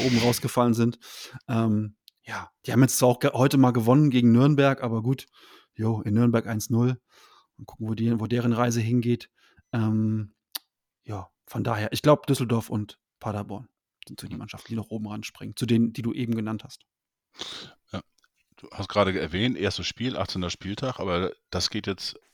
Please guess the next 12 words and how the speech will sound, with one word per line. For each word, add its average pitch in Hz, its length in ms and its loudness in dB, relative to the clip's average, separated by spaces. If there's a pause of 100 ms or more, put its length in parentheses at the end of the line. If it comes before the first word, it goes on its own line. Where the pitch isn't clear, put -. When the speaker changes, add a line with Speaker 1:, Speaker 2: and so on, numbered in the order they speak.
(280)
Speaker 2:
wirklich 98 320 -6
Schlag 92 260 -2
auf 87 160 -6
Schlag. 95 280 -4
Das 87 180 -8
heißt, 92 260 -6
jedes 92 320 -10
Wochenende 110 460 -4
die 95 160 -6
nächste 95 300 -2
Länderspielpause 113 1160 -2
ist 90 400 -6